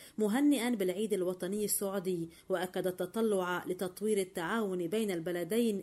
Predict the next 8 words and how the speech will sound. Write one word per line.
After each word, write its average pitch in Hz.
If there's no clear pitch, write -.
في 277
المجالات 185
كافة. 175
مرسل 175
كرم 190
العيلي، 190
لبنان 185
الحر. -